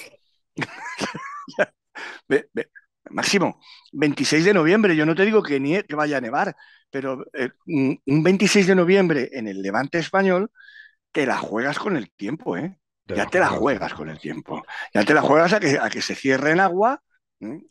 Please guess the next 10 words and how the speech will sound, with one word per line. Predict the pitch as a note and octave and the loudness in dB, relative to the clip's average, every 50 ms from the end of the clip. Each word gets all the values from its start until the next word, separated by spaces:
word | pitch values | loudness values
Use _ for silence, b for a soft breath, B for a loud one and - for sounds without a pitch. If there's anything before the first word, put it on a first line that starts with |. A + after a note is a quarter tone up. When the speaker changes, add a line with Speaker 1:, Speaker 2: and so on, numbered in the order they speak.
| _ _ | _ _
Speaker 1:
Y | D3+ C3 A#2 | -8 -8 -8
que, | - - B2 B2+ C3 E3 F#3 G3+ F#3+ D#3+ B2+ B2 A#2 A2+ | -4 -2 0 2 4 4 2 2 0 0 0 0 0 -2
eh, | G#2+ | -2
bueno, | G#2 G2 F#2+ G2 A#2 D3+ F#3+ F#3 | -4 -6 -10 -8 -6 -6 -6 -6
y | C#3+ A#2+ | -8 -10
que | - - | -8 -8
un-, | G#2+ A2 A2+ A#2 A2 | -4 -4 -4 -2 -2
a | F#2+ | -2
una | G2+ A2+ A#2+ B2 | -2 0 -2 0
temperatura | - C#3+ C#3 - D#3 D3+ D3 C#3 - D#3 D#3 E3 F#3 G#3+ A3 | -2 -2 -2 0 0 0 0 0 0 0 2 4 2 2 0